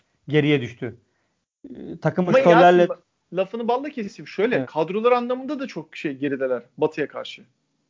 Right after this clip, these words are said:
Speaker 1: Tabii ki. Yani işte Bobby Portis'ten, e, Bryn Forbes'tan, e, medet umacak hale geldiysen artık geçmiş olsun yani.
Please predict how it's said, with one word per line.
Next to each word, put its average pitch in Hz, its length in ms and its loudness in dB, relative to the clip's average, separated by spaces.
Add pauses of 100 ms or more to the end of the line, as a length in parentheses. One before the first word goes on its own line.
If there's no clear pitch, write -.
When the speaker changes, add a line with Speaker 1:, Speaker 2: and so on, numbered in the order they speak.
(160)
Speaker 1:
Tabii 151 300 2
ki. 131 200 -6 (520)
Yani 156 240 4
işte 147 220 -2
Bobby 165 160 8
Portis'ten, 180 680 0 (340)
e, - 60 -14 (920)
Bryn 160 360 4
Forbes'tan, 180 580 4 (380)
e, 135 360 -8
medet 165 300 0
umacak 180 340 2
hale 170 200 8
geldiysen 180 600 0 (400)
artık 147 320 -6
geçmiş 175 300 -6
olsun 196 280 -2
yani. 113 280 -6